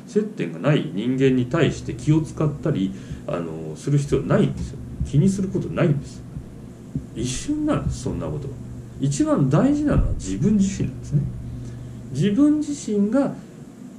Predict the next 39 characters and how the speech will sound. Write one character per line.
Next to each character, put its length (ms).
他 160
人 260
か 160
ら 100
見 140
て 100
成 260
長 200
し 80
た 100
と 160
思 240
わ 100
れ 60
る 120
か 140
ど 200
う 60
か 80
な 60
ん 40
て 160
い 40
い 20
ん 80
で 120
す。 180
自 200
分 240
が、 260
「あ、 60
な 140
ん 20
か 100
成 240
長 220
し 80
た 80
な、 140